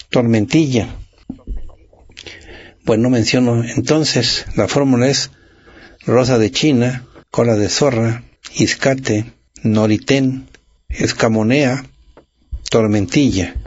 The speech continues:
Mezclamos las plantas juntas por partes iguales, ya mezcladas. Una cucharada sopera para un litro de agua, diez minutos de hervor. Que lo tome después de cada alimento. Suplementos, vamos con suplementos. Utilizamos cineraria,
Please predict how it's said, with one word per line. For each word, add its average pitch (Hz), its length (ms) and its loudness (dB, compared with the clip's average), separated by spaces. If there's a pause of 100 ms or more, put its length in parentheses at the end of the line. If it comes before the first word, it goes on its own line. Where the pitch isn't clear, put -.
(400)
Mezclamos 127 380 0
las 117 120 0
plantas 127 320 0
juntas 131 320 0
por 117 160 0
partes 127 280 0
iguales, 120 380 0
ya 107 120 0
mezcladas. 113 840 -2 (200)
Una 113 180 2
cucharada 117 400 0
sopera 117 400 0
para 113 220 0
un 113 80 2
litro 117 220 0
de 113 120 2
agua, 120 160 2
diez 113 180 0
minutos 110 500 0
de 101 100 2
hervor. 120 300 0 (560)
Que 131 120 0
lo 123 100 4
tome 147 240 2
después 135 340 2
de 135 100 0
cada 147 220 2
alimento. 131 460 0 (500)
Suplementos, 135 680 0
vamos 110 320 2
con 113 160 -2
suplementos. 110 920 -2 (340)
Utilizamos 120 600 2
cineraria, 117 760 2